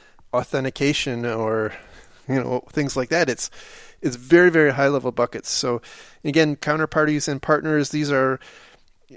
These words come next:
risks that arise from companies or, or outside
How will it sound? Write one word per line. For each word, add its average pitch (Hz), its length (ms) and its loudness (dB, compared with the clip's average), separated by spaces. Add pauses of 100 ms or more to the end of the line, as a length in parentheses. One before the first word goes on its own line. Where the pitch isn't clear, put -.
(600)
risks - 600 2
that 139 280 0
arise 139 500 2
from 139 440 -6
companies 139 600 -4
or, 127 200 -4
or 120 380 -4
outside 135 540 -2